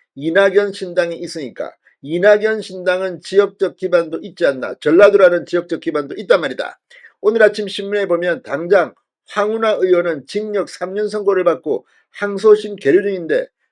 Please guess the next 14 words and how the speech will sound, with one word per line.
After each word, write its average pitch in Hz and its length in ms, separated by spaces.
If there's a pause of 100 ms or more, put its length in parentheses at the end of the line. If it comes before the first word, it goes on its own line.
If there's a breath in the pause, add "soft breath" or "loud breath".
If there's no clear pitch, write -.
노웅래 214 420
의원은 175 440
뇌물수수로 175 720
지금 165 260
재판을 196 340
받고 165 260
있는데도 156 560 (240)
두 156 120
분 190 180
다 180 220
적격 185 420
판정을 170 460
받았단 160 340
말이다. 135 420